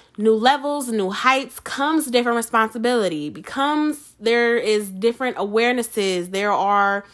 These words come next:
different observations that you need to be aware of. Like, you just have to have awareness. You need to be responsible. You need to be grounded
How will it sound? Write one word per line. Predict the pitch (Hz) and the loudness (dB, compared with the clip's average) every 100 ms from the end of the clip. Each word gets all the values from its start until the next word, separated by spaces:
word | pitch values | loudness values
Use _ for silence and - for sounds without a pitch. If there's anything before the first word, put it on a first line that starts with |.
| - _ _ _ _ _ _ - 190 | -20 _ _ _ _ _ _ -14 2
different | 240 254 269 254 240 233 226 - _ _ _ _ _ _ - | 2 4 0 2 2 2 0 -6 _ _ _ _ _ _ 0
observations | 233 247 285 269 359 - 254 226 | 0 0 2 4 4 2 0 -2
that | 233 240 - | 0 0 0
you | 262 | -4
need | 254 | -4
to | 254 | -4
be | 247 277 | -4 -2
aware | 311 403 | 0 0
of. | 240 | 0
Like, | 202 220 | 0 -4
you | 240 | -8
just | 254 | -4
have | 247 240 | -4 -2
to | |
have | 220 | -2
awareness. | 196 185 226 254 254 262 | -2 0 0 0 -2 -4
You | 214 | -6
need | 196 | -8
to | |
be | 185 175 | -6 -8
responsible. | 190 - 247 247 233 233 | -4 2 2 2 0 0
You | 226 | 0
need | 196 190 | -2 -4
to | 190 | -4
be | 190 196 190 190 185 | -6 -4 -4 -4 -6
grounded | - 165 170 220 180 120 - | -4 0 2 2 0 -4 -8